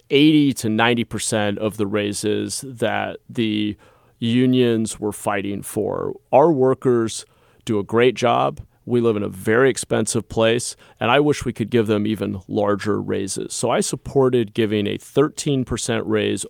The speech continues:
over three years, which is what, as I looked at the numbers,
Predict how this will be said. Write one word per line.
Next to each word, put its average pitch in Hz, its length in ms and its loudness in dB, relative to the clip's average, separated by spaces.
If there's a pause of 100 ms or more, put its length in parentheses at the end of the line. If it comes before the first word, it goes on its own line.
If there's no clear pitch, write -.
over 113 260 0
three 110 320 -2
years, 113 480 -2 (380)
which 117 180 -6
is 117 120 -4
what, 117 320 2 (300)
as 101 140 -4
I 107 80 6
looked 135 240 4
at 120 60 -4
the 120 100 -2
numbers, 110 600 -2